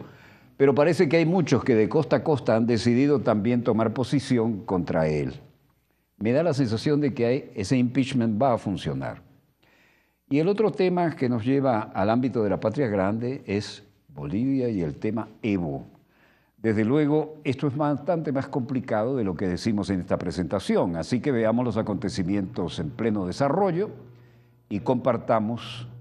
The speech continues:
la pequeña gran historia de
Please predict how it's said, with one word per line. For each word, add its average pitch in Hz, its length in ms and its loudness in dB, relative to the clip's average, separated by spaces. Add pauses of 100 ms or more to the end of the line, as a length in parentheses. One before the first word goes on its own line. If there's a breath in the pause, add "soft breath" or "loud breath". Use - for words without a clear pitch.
(320)
la 92 300 0
pequeña 147 420 -2
gran 127 240 -2
historia 98 600 -4 (360)
de 139 400 -4